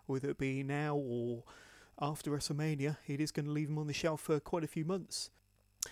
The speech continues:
Let's hope that, um, he's able to recover enough or be, uh, uh, cleared to wrestle in time for N X T TakeOver New York to defend his championship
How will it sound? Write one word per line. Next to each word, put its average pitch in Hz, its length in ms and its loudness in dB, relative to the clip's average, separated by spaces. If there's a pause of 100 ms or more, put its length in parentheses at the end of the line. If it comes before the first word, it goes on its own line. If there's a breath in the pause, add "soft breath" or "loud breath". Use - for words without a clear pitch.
(180 loud breath)
Let's 160 220 2
hope 170 260 2 (100)
that, 147 500 0
um, 143 220 2 (180 loud breath)
he's 139 240 -2
able 143 400 0
to 135 480 -2 (280 loud breath)
recover 147 420 2
enough 165 400 -2 (300 loud breath)
or 123 180 -4
be, 127 340 0
uh, 131 320 0
uh, 156 60 0 (680)
cleared 170 400 2 (100)
to 160 160 2
wrestle 156 420 0 (240 loud breath)
in 135 160 -2
time 156 340 -2
for 139 380 -2
N 143 100 -2
X 156 140 -8
T 165 80 -4
TakeOver 143 480 -4
New 135 80 -2
York 151 460 -2 (420 loud breath)
to 131 460 0 (640)
defend 156 340 -4
his 131 140 -8
championship - 560 -6